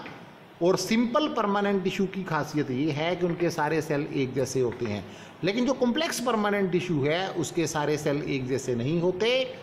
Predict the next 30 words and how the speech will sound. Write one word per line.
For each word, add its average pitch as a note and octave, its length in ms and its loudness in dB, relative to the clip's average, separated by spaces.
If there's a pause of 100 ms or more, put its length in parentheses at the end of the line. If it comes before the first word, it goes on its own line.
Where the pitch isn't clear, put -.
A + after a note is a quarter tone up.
(240)
उसके G3+ 340 0
पास F3 480 2
अलग-अलग D#3 500 2
प्रकार A#2 380 -2
के A#2+ 120 0
सेल्स D4+ 800 0 (100)
पाए A2+ 260 0
जाते G2+ 360 -4
हैं। G#2+ 380 -6 (1200)
चलिए G#3 580 -2 (120)
थोड़ा D#3+ 200 4
सा F3 140 -2
introduction D#3+ 640 0
देख D#3+ 200 0
लेते E3+ 280 2
हैं। A#3+ 160 -2 (840)
कहता B3+ 320 0
कि C#4+ 360 -2 (240)
अब G3 240 2
तक C4 160 0
हमने B3 480 2 (260)
जो G3 180 4 (720)
permanent B3 480 2
टिश्यू B3 260 0
देखे G3+ 360 2
हैं D3 520 -2
उनके D#3+ 320 2
cell G3 260 0
एक E3 380 -2
जैसे A#2 300 0